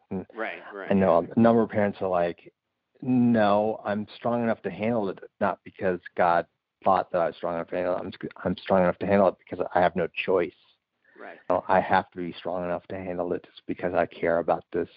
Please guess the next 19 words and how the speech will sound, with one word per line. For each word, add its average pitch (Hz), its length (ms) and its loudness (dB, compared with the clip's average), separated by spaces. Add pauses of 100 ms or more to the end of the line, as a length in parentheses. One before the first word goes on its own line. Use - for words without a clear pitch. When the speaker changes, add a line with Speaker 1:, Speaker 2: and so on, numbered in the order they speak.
(320)
Speaker 1:
person 98 400 2
who 90 140 0
is 82 160 -2
my 85 320 0 (160)
offspring." 90 840 -2 (400)
And 110 260 4
so 117 120 6
that's 123 300 2
why 92 260 2
it's 85 100 -8 (100)
kind 95 120 -10
of 85 140 -12
a, 85 180 -6 (200)
a 107 160 -14 (120)
sensitive 92 440 -6
hot - 340 -8
button - 300 -16
issue 87 520 -4
is, 85 60 -10